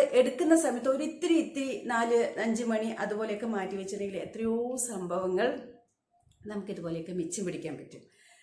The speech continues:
അപ്പോ ഇത് നിങ്ങൾക്ക്, ഏഹ്, ഇഷ്ടമായെങ്കിൽ ഇനി മുതൽ നിങ്ങൾ അടുക്കളയിൽ ഇങ്ങനെ ചെയ്യുമ്പോൾ just ഒന്ന് ട്രൈ ചെയ്ത് നോക്കിയാൽ മതി. കുറച്ച് ഒരു, ഒരു മാസത്തേക്ക് നിങ്ങൾ നോക്കിക്കഴിഞ്ഞാൽ ചിലപ്പോ, ഏഹ്, ഒരു കിലോളം ഒരു, എനിക്കൊരു ഇത്തിരി ഇത്തിരി അരിയല്ലേ മാറ്റി വെക്കുന്നുള്ളൂ.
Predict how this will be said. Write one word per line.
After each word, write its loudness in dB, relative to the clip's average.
അപ്പോ 2
ഇത് 6
നിങ്ങൾക്ക്, 6
ഏഹ്, 4
ഇഷ്ടമായെങ്കിൽ 2
ഇനി 4
മുതൽ 2
നിങ്ങൾ -2
അടുക്കളയിൽ -2
ഇങ്ങനെ 0
ചെയ്യുമ്പോൾ -4
just -2
ഒന്ന് -4
ട്രൈ -4
ചെയ്ത് 0
നോക്കിയാൽ -4
മതി. -10
കുറച്ച് 6
ഒരു, 4
ഒരു 0
മാസത്തേക്ക് 0
നിങ്ങൾ -4
നോക്കിക്കഴിഞ്ഞാൽ -2
ചിലപ്പോ, -4
ഏഹ്, 4
ഒരു 4
കിലോളം 2
ഒരു, 0
എനിക്കൊരു 0
ഇത്തിരി 2
ഇത്തിരി 2
അരിയല്ലേ 4
മാറ്റി -2
വെക്കുന്നുള്ളൂ. -2